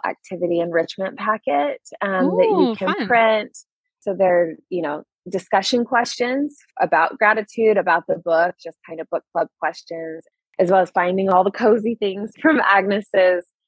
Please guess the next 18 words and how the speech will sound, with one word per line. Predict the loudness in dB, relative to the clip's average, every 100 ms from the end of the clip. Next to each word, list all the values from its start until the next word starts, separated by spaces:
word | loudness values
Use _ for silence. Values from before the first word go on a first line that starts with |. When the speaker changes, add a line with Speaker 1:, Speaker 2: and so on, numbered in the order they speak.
| _
Speaker 1:
world. | -2 2 4 4 2 -2 -8 -12
And | -10 -10 -8 -4 -4 -6 -10 _ _ _
there's | 2 2 2
just | 0
a | 0 2
lot | 4 4
of | 2
little | -2 -4 -4
fun | -10 -10
pages | -8 -8 -4 -2 -2 -6 0
to | 2 4
engage | 2 2 2 2 -2
with | -8 -4
the | -2
book | 0 0 _
a | -4
little | 0 -2 -4 _
bit | -4